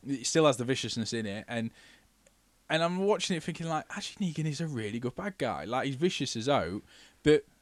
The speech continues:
they also humanise him in that series, and he's like, "I didn't wanna do those things, but I had, you know, I'm,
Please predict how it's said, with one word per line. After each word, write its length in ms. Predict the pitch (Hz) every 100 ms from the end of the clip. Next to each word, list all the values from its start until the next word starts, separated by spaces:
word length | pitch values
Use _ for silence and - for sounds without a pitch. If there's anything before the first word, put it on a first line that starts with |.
| _ _ _ _
they 160 | 135 156
also 300 | 185 185 180
humanise 500 | 151 202 185 147 120
him 60 | 117
in 80 |
that 160 | 107 -
series, 360 | - 110 107 113
and 200 | 107 131
he's 140 | 120
like, 220 | 127 123 -
"I 140 | 127
didn't 340 | 127 147 143
wanna 240 | 123 135 123
do 340 | 110 147 156
those 280 | 120 101 92
things, 260 | - 85 -
but 120 | 104
I 100 | 110
had, 260 | - 127 - - -
you 120 | 117
know, 300 | 101 101 98
I'm, 220 | 113 107